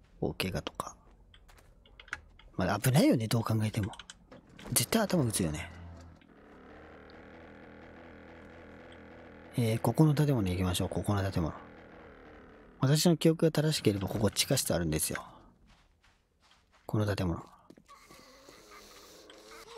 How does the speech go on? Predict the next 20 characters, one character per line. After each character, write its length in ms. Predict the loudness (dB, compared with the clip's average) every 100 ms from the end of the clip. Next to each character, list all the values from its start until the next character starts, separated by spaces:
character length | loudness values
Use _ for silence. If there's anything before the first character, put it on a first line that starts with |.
| -14 -2
確 220 | 0 2
か 60 | 2
固 160 | 4
定 180 | 6 6
マ 100 | 6
ッ 120 | 4
プ 80 | 2
の、 300 | 2 0 -2 -8 -18 -20 -20 -20 -20 -18 -14 0
ど 80 | 4
こ 120 | 4
だ 80 | 2
っ 40 | 0
け？ 220 | -2 -2 -4 -8 -12 -14 -12 -10 -8 -8 -8 -10 -10 -2
固 100 | 4
定 140 | 6
マ 100 | 6
ッ 80 | 2
プ 80 | 2
で 100 | 2
ね、 260 | 4 2